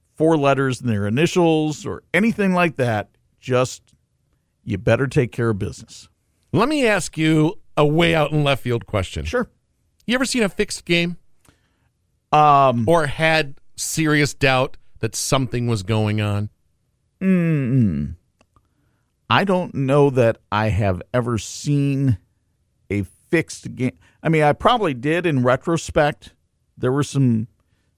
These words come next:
Speaker 1: scandals in the eighties and nineties that took place, so I may have watched a game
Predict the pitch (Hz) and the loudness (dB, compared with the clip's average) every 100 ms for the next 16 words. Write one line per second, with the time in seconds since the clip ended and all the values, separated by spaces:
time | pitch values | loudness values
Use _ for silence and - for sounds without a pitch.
0 | _ - - - 143 143 131 127 131 110 | _ -18 -12 -4 -2 0 0 0 0 0
1 | - 110 123 123 113 104 92 101 120 123 | 0 -2 -2 -4 0 0 2 0 0 -2
2 | 120 92 85 123 - - 123 131 - 95 | -6 -6 -8 -8 -8 -2 -2 -2 -2 -2
3 | 92 92 107 120 143 131 92 82 104 135 | 0 0 0 2 2 2 0 0 2 2
4 | - 160 147 139 139 151 | -2 -8 -4 -2 -2 -4